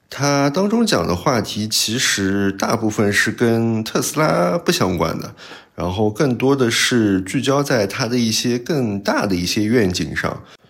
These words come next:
所以我觉得还是蛮值得和大家分享一下的。当然大家也可以去 B 站搜索这个演讲，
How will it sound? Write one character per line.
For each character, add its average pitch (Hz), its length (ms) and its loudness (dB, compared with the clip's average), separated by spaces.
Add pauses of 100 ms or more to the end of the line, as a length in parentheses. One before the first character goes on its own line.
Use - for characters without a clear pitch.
(160)
所 - 220 -4
以 127 60 2
我 117 120 4
觉 101 140 0
得 131 80 0
还 117 160 -2
是 139 240 0
蛮 98 300 2
值 113 160 -4
得 147 160 0
和 143 100 0
大 131 140 -2
家 131 120 -2
分 156 220 -2
享 - 220 -2
一 - 20 -8
下 - 140 -6
的。 - 100 -8
当 139 180 0
然 147 160 0
大 143 120 0
家 123 80 4
也 95 80 4
可 110 180 0
以 104 80 2
去 101 300 -2
B 101 180 -4
站 104 300 0
搜 107 240 -2
索 95 180 0
这 92 200 2
个 - 220 -6
演 90 220 -6
讲， - 180 -6